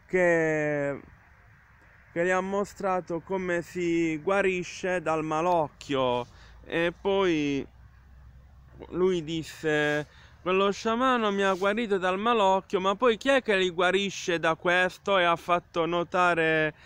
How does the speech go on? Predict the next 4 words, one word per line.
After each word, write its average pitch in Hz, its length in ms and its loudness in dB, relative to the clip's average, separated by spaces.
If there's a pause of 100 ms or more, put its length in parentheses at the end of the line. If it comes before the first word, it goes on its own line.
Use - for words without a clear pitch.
(260)
che 165 300 4
c'era 175 460 4
della 165 340 0
spazzatura 185 1400 0